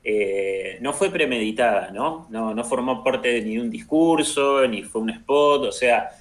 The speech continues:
fue en el marco de una entrevista con dos influencers para, para, para cierto universo de gente, ¿no? Que muy, muy, muy afín al, al, al oficialismo,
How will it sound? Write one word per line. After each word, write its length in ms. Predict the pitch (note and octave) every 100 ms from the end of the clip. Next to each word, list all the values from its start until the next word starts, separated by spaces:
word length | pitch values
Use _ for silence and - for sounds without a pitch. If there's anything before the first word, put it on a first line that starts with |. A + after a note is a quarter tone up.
| _
fue 160 | - C#3
en 60 |
el 140 | C#3+ C#3
marco 440 | C#3+ D3+ D3+ C3
de 60 | B2
una 100 | B2+
entrevista 840 | A#2+ B2 D#3 F3 F3 E3+ E3 D#3
con 180 | G#2+ A2
dos 320 | B2+ B2+ - _ _ _ _ _ _
influencers 1000 | B2 A#2 C3+ D3+ E3+ D#3+ D#3 D#3+ D3+ D3+
para, 600 | A2+ G2+ G2+ G2 F#2 -
para, 680 | G2+ G2 G2 G2 F#2 F2 F2
para 220 | F#2 F#2+
cierto 400 | - B2 A#2 A#2
universo 580 | G#2+ G#2 G#2+ B2+ C3 A2+
de 100 | G#2+
gente, 340 | D#3+ D3+ A2
¿no? 200 | A#2 D3
Que 80 | A#2+
muy, 300 | F#2+ A2+ A#2+
muy, 240 | A#2 A#2+ A#2
muy 220 | A#2+ A2+
afín 320 | A2 C3 B2
al, 400 | A#2 G#2+ G#2 F#2+
al, 440 | G2 F#2 F#2 F2 F2 _ _ -
al 140 | G#2
oficialismo, 1040 | G2+ A2+ A2 A#2 C#3 D#3+ D#3 D3+ F#3 -